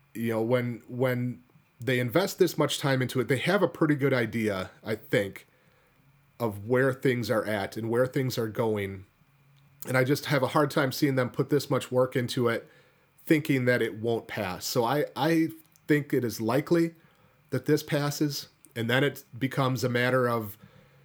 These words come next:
what does it mean? How many people does it impact? The tournament performance factor. We did the analysis. Um,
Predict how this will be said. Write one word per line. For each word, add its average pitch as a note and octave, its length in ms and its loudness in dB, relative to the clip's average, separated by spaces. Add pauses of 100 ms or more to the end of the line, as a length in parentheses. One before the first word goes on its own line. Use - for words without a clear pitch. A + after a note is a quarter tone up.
(300)
what A2 140 0
does C3 120 2
it C3+ 80 2
mean? C#3 320 2 (240)
How C3 180 2
many C#3+ 180 2
people D3 300 0
does B2+ 140 0
it C#3 140 0
impact? B2+ 460 -2
The A2+ 80 -4
tournament C#3+ 360 -2
performance C#3 460 -2
factor. A#2 340 -2
We B2+ 180 0
did C#3+ 260 0
the C#3 100 2
analysis. B2+ 800 0
Um, G#2+ 380 -2